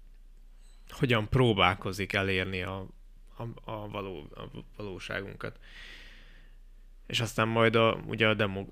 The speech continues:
demorgonokkal majd folytatódik. Mondjuk, mondjuk nem igaz, mert amúgy igazából olyan régóta most nincsen ott Vecna igazából.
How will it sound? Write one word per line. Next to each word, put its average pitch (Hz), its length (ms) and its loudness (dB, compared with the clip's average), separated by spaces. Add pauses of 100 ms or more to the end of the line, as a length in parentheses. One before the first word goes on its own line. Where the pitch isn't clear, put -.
(140)
demorgonokkal 101 840 -2
majd 101 360 -2 (1400)
folytatódik. - 800 -14 (1600)
Mondjuk, - 280 -10 (3000)
mondjuk 117 200 -4
nem 160 140 -4
igaz, 95 380 -8
mert 98 360 -6
amúgy 104 240 -6
igazából 104 600 -4 (160)
olyan 110 200 -4
régóta 110 400 -2
most 120 220 -6
nincsen 120 380 -4
ott - 360 -10 (680)
Vecna 98 440 -6
igazából. 98 680 -4